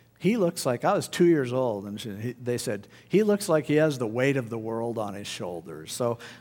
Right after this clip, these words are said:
I don't know, maybe, maybe that's me, and maybe I'm that way.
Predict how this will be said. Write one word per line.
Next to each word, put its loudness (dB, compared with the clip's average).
I -2
don't 0
know, -4
maybe, 4
maybe 2
that's 2
me, 2
and 0
maybe 0
I'm -4
that -2
way. -2